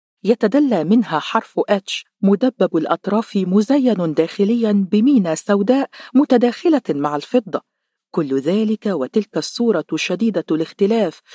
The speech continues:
بين رجل النهار ورجل الليل تجعلك لا يمكن أن تصدق أن ساحس، رجل أندريا اللامع الذي يغار منه جميع رجال أندريا ويحسدونه على من يصطحبه من فتيات،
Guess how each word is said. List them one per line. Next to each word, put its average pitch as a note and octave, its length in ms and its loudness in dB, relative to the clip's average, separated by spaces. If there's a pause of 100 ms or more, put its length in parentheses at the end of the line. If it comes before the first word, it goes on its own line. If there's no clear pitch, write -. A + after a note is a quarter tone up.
(160)
بين E3 260 -2
رجل E3+ 380 0
النهار F3+ 540 -2 (140)
ورجل D3 500 0
الليل A3+ 440 0 (400)
تجعلك A#3+ 560 0
لا D3 180 -2
يمكن D#3 540 -2
أن D3+ 140 -6
تصدق D#3+ 540 -6
أن D3 280 -4
ساحس، - 440 -6 (280)
رجل F#3+ 380 0
أندريا D#3 520 0
اللامع A3 500 2 (300)
الذي F3 360 0
يغار G#3+ 340 0
منه G3+ 420 2
جميع A3 420 2
رجال F#3 520 2
أندريا G#3+ 520 0 (300)
ويحسدونه E3+ 880 0
على D3 240 -2
من G3 200 2
يصطحبه F#3+ 760 -2
من D#3 120 -2
فتيات، G#3 600 0